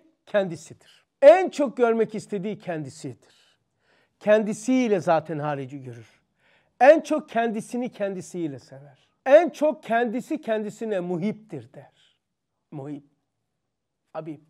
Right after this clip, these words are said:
En, en çok kendisi kendisiyle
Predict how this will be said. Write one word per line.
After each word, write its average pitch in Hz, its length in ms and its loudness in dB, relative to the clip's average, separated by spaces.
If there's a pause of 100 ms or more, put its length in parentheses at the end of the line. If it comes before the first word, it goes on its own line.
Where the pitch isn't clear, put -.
(1000)
En, 370 400 6 (380)
en 359 340 0
çok 277 280 -4
kendisi 247 400 -6
kendisiyle 202 840 -6